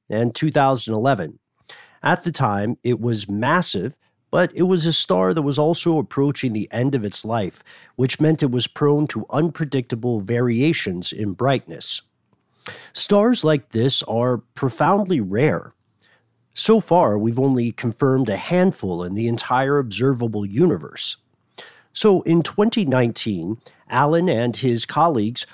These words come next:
hoped to use the European Southern Observatory's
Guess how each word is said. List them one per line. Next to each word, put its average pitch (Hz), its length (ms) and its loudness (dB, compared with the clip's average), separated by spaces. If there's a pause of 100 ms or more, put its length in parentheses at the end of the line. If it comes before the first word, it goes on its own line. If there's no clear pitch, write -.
hoped 196 280 0
to 151 100 -4
use 143 420 0
the 107 100 -4
European 139 640 0
Southern 131 460 0
Observatory's 110 1000 -2